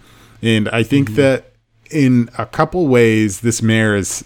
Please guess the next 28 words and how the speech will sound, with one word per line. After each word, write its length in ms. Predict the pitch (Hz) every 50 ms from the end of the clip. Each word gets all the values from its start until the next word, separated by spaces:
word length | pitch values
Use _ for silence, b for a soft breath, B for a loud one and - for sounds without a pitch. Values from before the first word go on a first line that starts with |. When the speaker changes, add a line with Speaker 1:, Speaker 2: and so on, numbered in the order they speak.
| - - -
Speaker 1:
the, 300 | 123 120 110 110 107 101
my 260 | 101 104 107 117 123 127
number 300 | 127 123 107 95 101 95
one, 440 | 90 95 90 87 90 104 113 120 - -
which, 500 | 113 107 104 90 - - - - - 117
I 120 | 113 110
mean, 260 | 104 104 101 101 98
I'm 140 | 107 110 110
sure 160 | - - 123
you 100 | 110 107
could 180 | - - 110 -
call 220 | - 107 107 101
it, 80 | 98 -
Chris, 460 | - 113 107 104 101 - - - -
and 440 | 107 101 98 92 95 95 92 92 98
anybody 380 | 107 110 113 110 101 113 110
who's 160 | 104 98 - 113
listened 240 | 104 - 113 104
to 60 | 101 98
the 80 | 95
podcast 580 | - - 98 98 90 - - 95 92 87 - -
a 40 | 87
couple 280 | - 107 107 - 120 98
times 600 | - - 101 98 98 98 92 90 90 87 - 104
or 60 | 92
a 40 | 85
couple 320 | - - 98 - 95 90
episodes 540 | 92 - 107 95 - - 95 92 87 - -